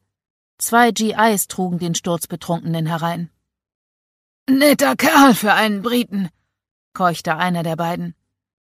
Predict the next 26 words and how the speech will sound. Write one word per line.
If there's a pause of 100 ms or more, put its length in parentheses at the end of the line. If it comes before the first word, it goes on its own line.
(200)
Fridgley
Bound
war
ziemlich
massig, (100)
und
bis
zur
Wohnung
hatten
sie
etliche
Treppen
hochsteigen
müssen. (1000)
"Aber
er
weiß
nicht,
wann
Schluss
ist. (560)
Wo
soll
er
hin?"